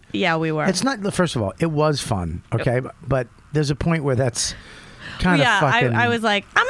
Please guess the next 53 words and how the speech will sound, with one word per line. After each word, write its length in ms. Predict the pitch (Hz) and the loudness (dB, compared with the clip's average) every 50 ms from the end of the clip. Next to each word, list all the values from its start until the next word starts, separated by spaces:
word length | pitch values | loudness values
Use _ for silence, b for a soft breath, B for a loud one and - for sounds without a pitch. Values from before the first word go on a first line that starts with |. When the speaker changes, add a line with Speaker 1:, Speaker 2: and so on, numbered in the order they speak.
| 554 | 2
Speaker 1:
an 100 | 539 - | 0 0
adult. 380 | 214 - 262 285 311 320 294 - | 0 0 2 2 2 2 2 0
<laughs> 40 | - | 0
I 60 | 302 | -2
have 300 | - - - - 622 - | -2 0 0 0 0 0
to 160 | - 480 453 - | 0 0 0 0
leave." 460 | 240 247 269 285 285 254 220 196 190 - - | 0 0 0 0 0 0 -2 -4 -4 -4 -2
Speaker 2:
Yeah, 120 | 190 190 | 0 2
you 120 | 180 190 226 | 2 2 2
need 160 | 262 311 277 - | 2 0 0 2
to 40 | |
Speaker 1:
Yeah. 140 | 202 190 - | 2 2 4
Speaker 2:
leave 240 | 208 208 208 185 170 | 4 4 4 4 2
and 200 | 175 160 151 156 | 2 2 2 2
not 200 | 156 160 165 156 | 4 4 4 4
eat 160 | 156 151 131 | 2 2 0
cereal 500 | - - - 196 190 185 165 123 104 95 | 0 0 2 2 2 4 2 2 0 -2
four 380 | - - - - 139 131 127 120 | -6 -6 -4 0 0 2 2 2
times 360 | - 131 131 127 120 117 123 | 0 0 2 2 2 2 2
a 60 | 120 | 2
day 380 | 117 120 120 113 110 113 120 113 | 2 2 2 2 2 2 2 2
and 280 | 107 104 110 120 - | 0 0 -2 -2 -2
Speaker 1:
<laughs> 40 | - | 0
Speaker 2:
wash 300 | 123 131 143 139 - - | 2 2 2 2 2 0
your 80 | 156 131 | 0 2
box 340 | 120 143 147 151 - - 147 | 2 2 2 2 0 0 0
without 240 | 135 131 131 131 | 0 0 0 0
fucking 480 | - - - 147 139 127 - 131 120 123 | -2 -4 -2 -2 -2 0 0 -2 0 0
Speaker 1:
Well, 240 | 392 453 - 466 - 480 | 2 2 0 0 0 0
we're 140 | 508 480 | 0 2
Speaker 2:
going 220 | 480 160 160 160 151 | 4 4 4 4 4
Speaker 1:
not 40 | 147 | 4
Speaker 2:
to 40 | 135 | 4
a 60 | 127 | 2
Crunch 460 | - - - 170 156 156 131 - - | 0 -2 0 2 2 2 0 -2 -2
gym. 340 | - 147 160 156 120 104 92 - - - | 0 2 2 2 0 -2 -4 -6 -10 -8
Speaker 1:
How 160 | - 415 440 | -4 -2 0
are 120 | 339 359 | 0 0
you 240 | 381 370 392 381 392 | 0 0 0 0 0
ho-, 220 | 330 - 339 339 - - | -2 -2 -4 -2 -2 -4
Speaker 2:
<laughs> 40 | 311 | -4
Speaker 1:
yeah, 480 | 247 262 330 427 359 277 233 254 277 - - | -4 -2 -2 0 0 0 0 0 -2 -4 -4
h-, 60 | 247 | -2
we're 140 | 262 302 320 | -2 0 0
not 200 | 339 359 359 349 | 0 0 -2 -2
home, 540 | 330 359 440 480 508 494 370 233 180 190 185 - - - - - - - - - | -2 -2 -2 -2 -2 -2 -2 -2 -2 -4 -8 -12 -18 -20 -20 -20 -20 -20 -14 -6
right? 240 | - 226 233 285 - | -2 -2 -2 -2 -2
You 160 | 277 269 240 | -4 -4 -4
go 200 | 226 220 262 262 | -4 -2 -2 -2
to 60 | 247 | -2
work, 380 | 247 208 226 233 262 294 - - | -2 -2 -2 -2 -2 -2 -4 -6
you 80 | 254 226 | -4 -4
go 260 | 247 247 240 220 | -4 -4 -4 -6